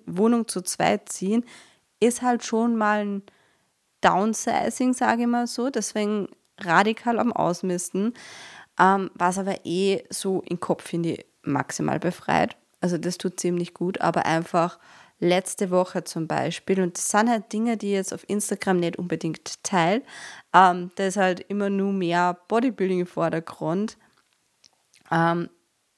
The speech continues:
aber ja, das Leben ist halt wirklich gerade, wow, letzte Woche hatte, haben wir fünf Besichtigungen gehabt, das heißt auch back and back.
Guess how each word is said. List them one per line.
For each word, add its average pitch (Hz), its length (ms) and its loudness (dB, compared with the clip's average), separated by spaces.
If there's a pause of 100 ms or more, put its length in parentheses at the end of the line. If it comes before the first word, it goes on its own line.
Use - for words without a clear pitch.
(260)
aber 165 500 4 (540)
ja, - 120 -6 (600)
das - 160 -16
Leben 226 300 2
ist 208 100 -4
halt 180 160 -2
wirklich 196 360 -4
gerade, 165 480 -2
wow, 127 200 4
letzte 202 440 -2
Woche 196 420 0
hatte, 170 320 -2 (200)
haben 175 260 2
wir 170 220 -2 (720)
fünf - 380 0
Besichtigungen 233 800 -2
gehabt, 220 800 0
das 180 120 -6
heißt 196 400 4
auch - 260 2
back 180 360 -6
and 208 180 -8
back. 190 380 -4